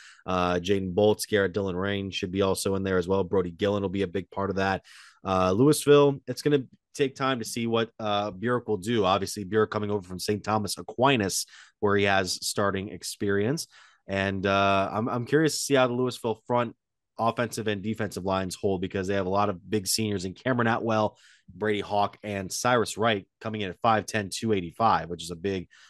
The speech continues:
uh, a big presence on the line for the Leopards. So before we go to break, uh, I wanna go over some of the other games that we have here. Is there any particular matchups in week one in Stark that stand out to you? I mean, we kinda have the ones already here.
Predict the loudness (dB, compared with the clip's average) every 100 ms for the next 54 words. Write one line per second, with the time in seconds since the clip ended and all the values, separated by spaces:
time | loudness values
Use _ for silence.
0 | -18 -8 -8 -6 -6 -6 -2 2 2 0
1 | -10 _ _ _ 0 0 0 -6 -8 -6
2 | -2 -2 -2 -8 -14 -6 -2 0 -2 -6
3 | -20 -10 -4 2 2 0 -8 -8 -16 -16
4 | -4 -2 2 2 4 2 2 2 2 2
5 | -2 -8 -2 0 2 0 2 2 2 2
6 | -4 -6 -6 -2 0 2 0 0 -2 -2
7 | -4 -2 -2 -2 -2 -2 0 -2 0 2
8 | 0 -2 -8 -2 2 2 4 2 2 -4
9 | -8 -6 -4 0 2 2 0 -2 -2 4
10 | 4 4 0 -6 -4 -4 0 2 0 -4
11 | _ _ _ -10 -6 -2 2 4 2 2
12 | -2 -2 -2 0 0 -2 -4 -4 -2 -2
13 | -4 -8 -2 0 2 0 -2 2 4 4